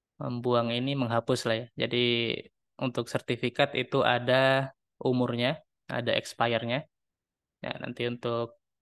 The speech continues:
<clears throat> kalau udah expire berarti otomatis nggak bisa dipakai. Atau bisa juga kuncinya sudah, eh, compromise, jadi udah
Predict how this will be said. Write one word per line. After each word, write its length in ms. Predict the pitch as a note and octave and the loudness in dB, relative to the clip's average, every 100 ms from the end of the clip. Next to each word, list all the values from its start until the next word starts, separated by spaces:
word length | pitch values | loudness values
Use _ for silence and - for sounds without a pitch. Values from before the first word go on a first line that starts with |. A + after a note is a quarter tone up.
| _ _ _ _ | _ _ _ _
<clears throat> 560 | - - _ _ _ _ | -4 -4 _ _ _ _
kalau 200 | A#2+ A#2+ | 0 2
udah 160 | A#2+ B2+ | 2 0
expire 320 | - A#2+ C3 | 0 4 4
berarti 240 | C#3 A#2+ | 4 4
otomatis 880 | C3 B2+ B2 A#2+ C#3 D3 - - - - | 2 2 -2 0 2 0 -2 -12 -16 -6
nggak 160 | C3 B2 | -6 -2
bisa 160 | A#2+ | -2
dipakai. 480 | A#2 A#2 A2+ D#3 - - - _ _ _ _ _ _ _ _ _ _ _ _ _ _ _ _ _ _ _ _ | 0 -2 2 0 0 -10 -20 _ _ _ _ _ _ _ _ _ _ _ _ _ _ _ _ _ _ _ _
Atau 480 | - A#2+ A#2 C3+ C3+ | 2 2 4 4 6
bisa 320 | C3 A#2+ A#2+ | 4 2 2
juga 400 | A#2+ A#2 B2+ D3 - - _ _ _ _ _ - | 2 2 2 2 0 -18 _ _ _ _ _ -4
kuncinya 400 | B2 A#2+ B2 C#3 | -2 -2 2 0
sudah, 480 | C#3 A#2+ B2 C3 C3 - _ _ | 0 0 4 4 0 -12 _ _
eh, 800 | - A#2+ A#2 A#2 A#2 A#2 A#2+ C3 C#3 _ _ _ _ _ _ _ _ _ _ - | -2 0 2 2 0 -2 -2 -6 -10 _ _ _ _ _ _ _ _ _ _ 0
compromise, 640 | A#2+ B2 A#2 B2 D#3 - | 2 2 4 4 2 0
jadi 240 | A2+ A#2 | 0 0
udah 160 | A#2 | 2